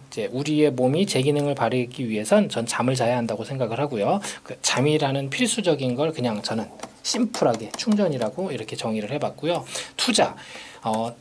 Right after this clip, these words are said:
이 시간을 쓰면 나의 미래에 변화가 있다. 예를 들면, 음, 자격증 공부도 있을 수 있고요. 영어 공부도 있을 수 있고, 뭐, 나의 근육량을 늘리기 위한, 뭐, 건강관리를 위한, 뭐, 운동하는 시간들 있잖아요.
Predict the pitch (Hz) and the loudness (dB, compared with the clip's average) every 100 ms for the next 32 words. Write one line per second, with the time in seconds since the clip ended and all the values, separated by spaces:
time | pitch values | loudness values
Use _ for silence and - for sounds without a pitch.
0 | - 196 214 208 240 214 208 202 196 180 | -2 6 6 6 4 6 6 4 4 2
1 | 185 220 226 139 135 165 175 180 147 139 | 4 4 4 4 6 8 8 6 0 0
2 | 185 185 175 165 175 208 247 - 151 185 | 2 6 8 6 6 4 0 0 2 4
3 | 190 120 101 - 98 - 160 175 190 147 | 4 2 -2 -8 -8 -6 2 6 6 4
4 | 131 139 160 160 160 - - - 107 107 | 0 2 0 0 -4 -10 -20 -10 -8 -6
5 | 107 110 - - 165 202 - 185 147 143 | -8 -14 -4 2 4 4 2 2 2 2
6 | 147 143 135 123 151 139 131 117 - 123 | 4 4 4 2 2 0 -2 -8 -2 0
7 | 165 196 147 190 185 170 160 139 131 127 | 2 2 4 6 8 6 2 -4 -2 -2
8 | 117 131 120 123 107 - 202 233 233 - | -2 -4 -6 -6 -8 2 4 4 2 -12
9 | - 113 117 127 143 147 139 151 196 190 | -10 -10 -2 2 4 2 2 4 4 6
10 | 190 156 135 151 139 139 131 143 175 202 | 4 4 4 2 0 0 2 2 2 0
11 | 202 127 131 - 151 180 175 165 156 160 | 0 -6 -8 -4 0 2 4 2 4 4
12 | 143 127 156 196 208 - - 127 - - | 4 2 2 4 2 -2 -4 -4 -4 -8
13 | 156 202 247 240 214 202 180 151 123 - | 6 8 10 8 6 2 -2 -2 -4 -6
14 | - 110 175 | -8 -6 -6